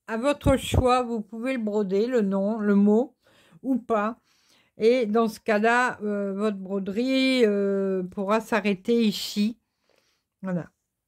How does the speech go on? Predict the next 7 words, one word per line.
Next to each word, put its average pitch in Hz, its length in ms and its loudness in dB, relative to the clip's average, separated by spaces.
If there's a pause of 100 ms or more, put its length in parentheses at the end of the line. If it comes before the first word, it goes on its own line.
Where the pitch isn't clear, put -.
(720)
Mais 208 160 2
ça, 262 280 0
c'est 240 160 -2
vous 220 140 -4
qui 240 180 -10
voyez, 208 440 -2 (1120)
euh, 170 800 -2